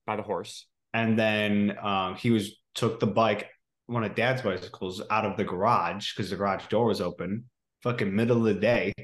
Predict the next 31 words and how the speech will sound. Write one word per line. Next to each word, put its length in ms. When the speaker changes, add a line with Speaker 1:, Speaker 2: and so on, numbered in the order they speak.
Speaker 2:
starts 300
riding 400
it 40
around 520
in 160
the 260
driveway. 640
Speaker 1:
Yeah, 280
I 140
know. 160
I, 160
like, 200
clicked 180
on 100
the 60
live 320
photo, 360
and 100
he's 140
just, 140
like, 140
riding 500
in 100
the 60
driveway. 540
Like, 200
what 120
the 80
fuck 240
was 160
he? 200